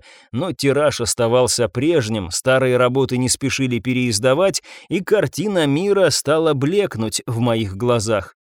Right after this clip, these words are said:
У меня были почитатели, каждая новая книга выходила лучше предыдущей, во всяком случае не хуже, если судить по отзывам и оценкам на различных сайтах,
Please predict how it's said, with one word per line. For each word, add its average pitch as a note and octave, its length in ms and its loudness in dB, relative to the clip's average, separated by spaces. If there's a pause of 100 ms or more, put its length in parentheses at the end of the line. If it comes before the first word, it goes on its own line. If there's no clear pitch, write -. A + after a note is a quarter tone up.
(460)
У C3+ 80 2
меня F#3 280 2
были C#3+ 260 2
почитатели, D3 1000 0
каждая C3 440 2
новая C3+ 340 2
книга C#3 360 -2
выходила B2 480 0
лучше B2+ 320 0
предыдущей, C3+ 840 -2
во G2+ 160 -4
всяком A#2 320 -4
случае B2 440 -2
не C#3 180 0
хуже, C3+ 480 -2
если B2 300 -2
судить D3 420 -2
по C#3 100 2
отзывам C#3 500 2
и D#3+ 140 -2
оценкам C#3 560 2
на C3+ 80 0
различных C3+ 540 0
сайтах, C3+ 520 0